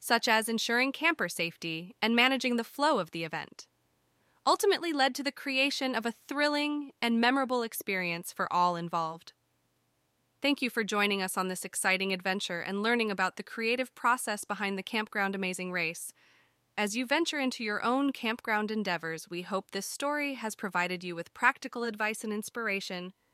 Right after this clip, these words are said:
that will help you innovate and create memorable experiences for your guests as well.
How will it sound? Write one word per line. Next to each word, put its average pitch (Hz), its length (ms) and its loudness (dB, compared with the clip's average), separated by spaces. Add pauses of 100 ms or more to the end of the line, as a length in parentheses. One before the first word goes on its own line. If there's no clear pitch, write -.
(100)
that 220 100 -2
will 214 100 -2
help 214 220 -2
you 214 100 -4
innovate 226 560 0 (460)
and 214 160 0
create 220 420 0
memorable 214 720 -2
experiences 208 800 -6
for 190 100 -10
your 185 140 -4
guests 180 340 -6
as 175 160 -10
well. 160 380 -6